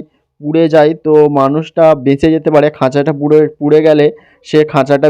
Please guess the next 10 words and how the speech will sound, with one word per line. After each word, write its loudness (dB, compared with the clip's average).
ভেঙে 0
বেরিয়ে 2
যেতে 0
পারবে। 0
আর 4
যে -2
পিঁপড়ে 0
রয়েছে 0
দেখুন, 0
বিষাক্ত 0